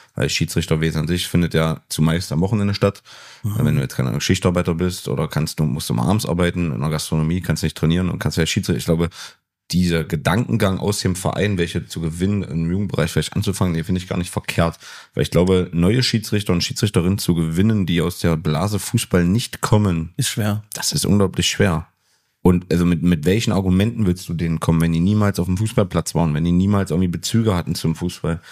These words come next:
Speaker 1: Warum sollten die sagen, okay, ich will jetzt Schiedsrichterin werden oder Schiedsrichter?
Speaker 2: Äh, du kennst mich ja, ich habe immer richtig bekloppte Ideen.
Speaker 1: Ja.
Speaker 2: Äh, pro Sendung mindestens fünfzehn. Gibt's eigentlich bei diesen Zockerspielen die Option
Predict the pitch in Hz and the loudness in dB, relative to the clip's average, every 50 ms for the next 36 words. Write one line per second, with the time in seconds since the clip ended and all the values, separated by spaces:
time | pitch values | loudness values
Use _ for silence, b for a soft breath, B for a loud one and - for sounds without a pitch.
0 | B B - 76 98 101 95 90 95 95 95 98 87 98 104 101 B B B B | B B 0 2 2 4 4 2 0 0 0 -2 0 0 0 -2 B B B B
1 | - - 80 87 98 104 98 - _ - - - - 76 82 82 78 b b b | -2 0 2 2 2 0 -2 -6 _ -20 -8 -4 -2 0 0 -2 -4 b b b
2 | b b b b b - - - 80 73 - - - 87 82 - - 85 - 78 | b b b b b -14 -2 -2 -2 -2 -2 -4 -6 -6 -6 -4 -6 -4 -2 -2
3 | 73 76 76 76 76 73 76 80 - - - - - - - 107 - - 143 131 | 0 0 0 0 0 -2 -4 -6 -10 -8 -6 -6 -4 -4 -6 -6 -6 -6 -6 -4
4 | 127 123 123 123 - 165 180 - - - 139 - 127 120 - - 139 - 131 110 | -4 -6 -6 -8 -10 -10 -12 -12 -12 -10 -4 -2 -2 -2 0 -4 -2 -2 -2 -2
5 | 113 104 101 101 101 104 98 113 117 - - 120 - - 95 - - 117 123 123 | -2 -4 -6 -4 -4 -6 -6 -6 -8 -8 -8 -8 -8 -8 -8 -6 -4 -4 -4 -4
6 | - 135 131 107 101 101 98 113 165 180 - _ _ _ _ _ _ _ _ _ | -4 -4 -4 -2 -2 -2 -4 -4 -6 -8 -10 _ _ _ _ _ _ _ _ _
7 | _ _ _ _ _ - - 80 - - - _ - 120 117 107 104 - 127 113 | _ _ _ _ _ 2 2 2 2 0 -8 _ 0 0 0 0 -2 -2 -2 -2
8 | 101 120 107 113 120 113 101 110 113 110 107 120 104 - - 117 127 127 - - | 0 0 0 0 0 0 -2 -2 -4 -4 -4 -6 -8 -2 -2 -2 -2 -2 -2 -2
9 | 107 104 113 135 B B B B B B _ 131 117 - - - - 135 147 160 | -2 -2 -2 -2 B B B B B B _ -2 0 0 -2 0 0 0 -2 0
10 | - 160 - - - 135 135 120 123 123 104 117 113 - - 143 139 - 180 190 | -2 -4 -4 -4 -2 -2 -2 0 0 -2 -2 -2 -4 -2 -2 -2 0 0 -2 -2
11 | 180 - - - 131 131 139 147 143 120 117 - 113 107 - - - - 107 107 | -2 -4 -4 -2 0 0 0 -2 -4 -4 -4 -4 -4 -4 -4 -4 -2 -2 0 0
12 | 123 151 180 196 202 202 | 0 -2 -2 -4 -6 -10